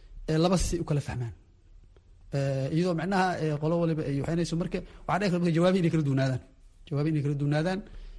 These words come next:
iyadoo macnaha wasiiradii, ee, ee, fahamka xoogaa ay ku kala duwanaanayaan maadaama su'aasha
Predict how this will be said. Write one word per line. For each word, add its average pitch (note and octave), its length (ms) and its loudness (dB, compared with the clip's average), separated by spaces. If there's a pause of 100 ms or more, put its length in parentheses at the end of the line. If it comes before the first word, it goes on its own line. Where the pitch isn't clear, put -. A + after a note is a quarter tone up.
iyadoo D#3+ 260 0
macnaha D3+ 300 0
wasiiradii, D3 580 -2 (340)
ee, B2+ 460 2
ee, C3 160 0
fahamka C#3 420 2
xoogaa C3+ 280 2
ay B2+ 200 0
ku A#2 80 -6
kala C3+ 140 2
duwanaanayaan C#3 460 2
maadaama C3+ 380 2 (460)
su'aasha F3 640 0